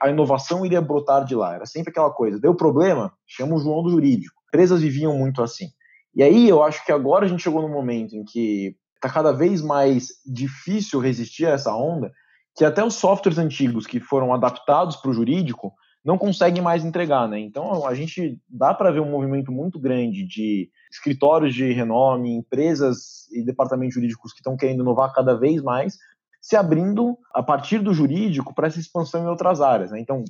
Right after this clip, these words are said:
tem o caso da Lexio, claro, que a gente tem entrado em várias empresas, mas, assim, outros problemas jurídicos que outras empresas conseguem resolver e que eu sinto que tem uma abertura muito grande. Então, tem desde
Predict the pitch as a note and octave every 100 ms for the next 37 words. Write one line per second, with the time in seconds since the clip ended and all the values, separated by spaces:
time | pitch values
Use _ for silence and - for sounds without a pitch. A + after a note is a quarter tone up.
0 | - - D#3 E3 D#3 E3 C3 A#2 C#3+ -
1 | - - A#2+ B2+ G#2+ G2+ A2+ - A2+ A2
2 | - _ _ _ - A#2 C3 C3 B2 B2
3 | A#2+ A2 G#2 B2 F#3 C#3+ A#2+ C3 B2+ B2+
4 | C3 G#2+ F2+ _ C#3+ G3+ G#3 - E3 C#3+
5 | F#3 D3+ C3+ C#3 F3+ G3 F#3+ - D3 D3+
6 | G#3 F#3 E3 B2+ D3+ F3 E3 C#3 C3+ C3
7 | B2+ B2 A2+ G#2+ G2+ - C#3+ C3 C#3 A2
8 | C3 F3 E3 D3+ C#3+ - F3+ G#3 F#3+ D#3
9 | E3 D#3 C3+ B2+ C3+ B2 A#2+ G2+ G#2 F#2+
10 | F#2+ A2 B2+ C3+ F#3+ D#3 D#3+ B2